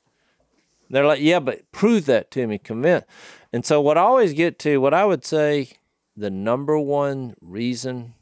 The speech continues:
or the number one way I would recommend for people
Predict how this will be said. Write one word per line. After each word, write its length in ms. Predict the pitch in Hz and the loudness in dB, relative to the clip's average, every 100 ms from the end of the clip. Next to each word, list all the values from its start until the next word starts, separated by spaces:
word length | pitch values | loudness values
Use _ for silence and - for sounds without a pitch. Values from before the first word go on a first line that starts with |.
| _ 101 | _ -8
or 260 | 101 92 | -6 -6
the 180 | 87 101 | -6 -6
number 300 | 113 139 135 | -2 -2 -2
one 340 | 123 127 113 104 | -2 -2 -2 -2
way 260 | 113 113 | 0 0
I 120 | 107 | 0
would 180 | 113 98 | 0 -2
recommend 600 | 101 110 - 104 110 104 | -4 -4 -6 -10 -8 -8
for 120 | - 90 | -12 -16
people 600 | - 104 - 95 90 | -12 -14 -14 -18 -18